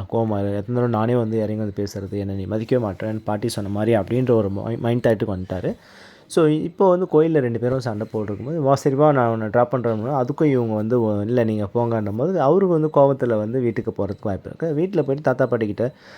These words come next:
ஆ, அவருடைய ஃபீலிங்ஸ், அவருடைய வேதனையை வந்து தெரியப்படுத்துவாரு. "காவேரி இந்த மாதிரி பண்றா, மதிக்கவே மாட்றா" அப்படின்னு சொல்லி, இதை வந்து இப்போ விஜயோட பாட்டியும் விஜயோட சித்தியும் சாதகமா எடுத்துட்டு, "அதுக்கு தாண்டா அவனை விட்டு போறான்னு தெரியுதுல, உன் பேச்சுக்கு மதிப்பு கொடுக்க மாட்டான்னு தெரியுதுல, அப்புறம் ஏன் இன்னும் நீ அவளை போய் இப்படி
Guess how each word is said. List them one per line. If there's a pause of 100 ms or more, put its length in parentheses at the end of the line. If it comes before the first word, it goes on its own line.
(240)
ஆ,
அவருடைய
ஃபீலிங்ஸ்,
அவருடைய
வேதனையை
வந்து
தெரியப்படுத்துவாரு.
"காவேரி
இந்த
மாதிரி
பண்றா, (160)
மதிக்கவே
மாட்றா"
அப்படின்னு
சொல்லி,
இதை
வந்து
இப்போ
விஜயோட
பாட்டியும்
விஜயோட
சித்தியும்
சாதகமா
எடுத்துட்டு, (320)
"அதுக்கு
தாண்டா
அவனை
விட்டு
போறான்னு
தெரியுதுல,
உன்
பேச்சுக்கு
மதிப்பு
கொடுக்க
மாட்டான்னு
தெரியுதுல,
அப்புறம்
ஏன்
இன்னும்
நீ
அவளை
போய்
இப்படி